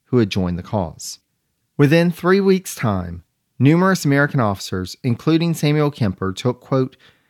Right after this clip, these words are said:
"furloughs from the Republican Army of the North" and returned to the United States. They did not want to be associated with such dishonorable behavior. While the Republican Army would gain more members,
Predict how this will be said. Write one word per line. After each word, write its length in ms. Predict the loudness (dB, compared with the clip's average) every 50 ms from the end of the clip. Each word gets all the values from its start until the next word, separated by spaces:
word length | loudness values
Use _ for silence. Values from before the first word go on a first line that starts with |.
| _ _ _
"furloughs 500 | 0 2 4 4 4 4 4 2 0 0
from 140 | -2 -2 0
the 100 | 0 0
Republican 460 | -2 -2 -2 -2 -2 -2 -2 -2 0
Army 300 | 0 0 0 0 0 -2
of 80 | -2
the 80 | -2 -2
North" 340 | -2 -2 -4 -6 -10 -14 _ _ _ _ _ _ _ -6
and 100 | -2 0
returned 560 | 0 0 0 0 -2 0 0 -2 -4 -6 -10 -14 _ _ _ _ _
to 120 | -6 -6 -4
the 80 | -2
United 380 | -2 -2 -2 -2 -4 -6 -10 -12
States. 520 | -12 -10 -10 -10 -10 _ _ -20 -20 -20 _ _ _ _ _ _ _ _ _ _ _ _ _ _ _ _ _ _ 0
They 100 | 0 2
did 160 | 2 0 0
not 260 | 0 0 0 0 0
want 200 | -2 -4 -4 -4
to 100 | -6 -4
be 80 | -2 -2
associated 720 | -2 0 -2 -4 -4 -4 -6 -6 -6 -6 -8 -10 -12 _ _ _ _ _ -4
with 140 | -4 -4 -4
such 500 | -2 -2 0 0 -2 -2 -8 -14 _ _ -4
dishonorable 720 | -4 -4 -2 0 -2 0 0 -2 -2 -2 -2 -2 -4 -4
behavior. 640 | -4 -6 -6 -6 -8 -10 -12 -14 -16 -20 -20 -20 _ _ _ _ _ _ _ _ _ _ _ _ _ _ _ _ _ _ _ 0
While 180 | 2 2 4
the 80 | 4 4
Republican 480 | 2 2 2 0 0 0 2 0 2 2
Army 280 | 2 2 2 2 0
would 240 | 2 0 0 0 0
gain 300 | 0 0 2 2 2 2
more 180 | 2 2 2 2
members, 580 | 2 2 0 -2 -6 -10 -12 -12 -14 -16 -18